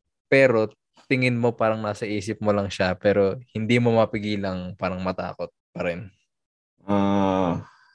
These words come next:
Speaker 2: hmm. Ako, nakatakot ko pag, kunyari, nasa shower ako, tapos mawawala ng kuryente.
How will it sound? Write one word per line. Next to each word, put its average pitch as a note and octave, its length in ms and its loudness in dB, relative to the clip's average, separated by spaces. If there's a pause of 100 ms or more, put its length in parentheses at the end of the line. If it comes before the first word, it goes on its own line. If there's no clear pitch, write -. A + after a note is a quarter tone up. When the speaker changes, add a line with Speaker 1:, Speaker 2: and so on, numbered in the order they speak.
(160)
Speaker 2:
hmm. F#2+ 400 4 (800)
Ako, A2 240 4
nakatakot B2+ 720 6
ko B2+ 160 -2
pag, A2+ 160 2 (160)
kunyari, G#2+ 640 4
nasa G#2+ 240 0
shower G2+ 640 6
ako, F2+ 400 -6
tapos G2+ 240 -2
mawawala G2 480 4
ng F#2+ 160 -6
kuryente. F2 800 -4